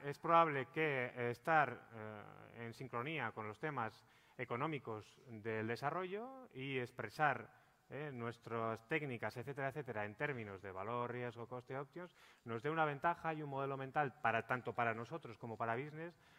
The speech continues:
muy importante, ¿vale? En-, el desarrollo iterativa e incremental implica un desarrollo, eh, vertical de cosas pequeñas. Y nos trae nuevos retos, y uno de los retos, son varios, ¿vale? Pero uno de los retos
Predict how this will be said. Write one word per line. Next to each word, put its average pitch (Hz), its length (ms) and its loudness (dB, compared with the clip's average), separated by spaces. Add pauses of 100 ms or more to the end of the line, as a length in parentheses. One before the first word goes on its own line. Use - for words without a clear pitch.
(140)
muy 123 180 -2
importante, 95 560 -8
¿vale? - 340 -8
En-, 127 140 -12
el 123 160 2
desarrollo 135 380 4
iterativa 160 640 6 (220)
e 151 160 0
incremental 147 540 2
implica 160 460 0
un 170 60 -4
desarrollo, 127 800 -2
eh, 107 140 -6
vertical 113 420 -2
de 131 80 -4
cosas 139 240 -10
pequeñas. 104 380 -6 (500)
Y 131 40 -6
nos 120 120 -2
trae 170 140 2
nuevos 180 260 4
retos, 123 380 0
y 131 40 -4
uno 151 140 0
de 151 60 4
los 143 140 2
retos, 185 440 -2 (100)
son 117 200 -2
varios, 151 360 4
¿vale? 151 200 -4
Pero 127 160 -2
uno 139 100 -2
de 143 140 2
los 139 180 0
retos 170 360 -4